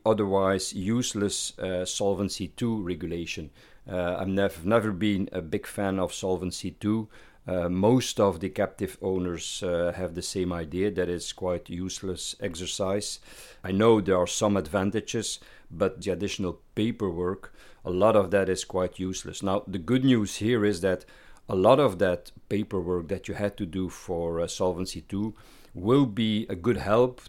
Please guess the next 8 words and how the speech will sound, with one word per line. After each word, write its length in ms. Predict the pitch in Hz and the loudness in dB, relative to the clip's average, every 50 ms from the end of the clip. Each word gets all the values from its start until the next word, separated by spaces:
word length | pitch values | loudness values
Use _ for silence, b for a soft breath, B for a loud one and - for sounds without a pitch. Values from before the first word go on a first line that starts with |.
| _ - | _ -8
to 520 | - 101 92 95 92 92 90 90 90 90 85 - - | -6 -4 -4 -2 -4 -4 -4 -4 -6 -6 -8 -8 -6
prepare 460 | 104 98 - - - 107 110 120 131 | -4 -4 -4 -2 -2 0 2 2 2
you 360 | 123 110 107 98 92 90 - B B B B B B | 2 2 2 2 0 -2 -4 B B B B B B
and 160 | 98 101 98 | -2 -2 -2
to 100 | - 98 | -2 -2
defend 460 | 87 92 92 - - 110 104 110 107 | -2 -2 -4 -2 -2 0 0 2 2
your 160 | 107 104 101 | 2 0 0
case 500 | 92 - - 98 95 95 98 92 - - | 0 0 0 0 0 0 0 -2 -6 -8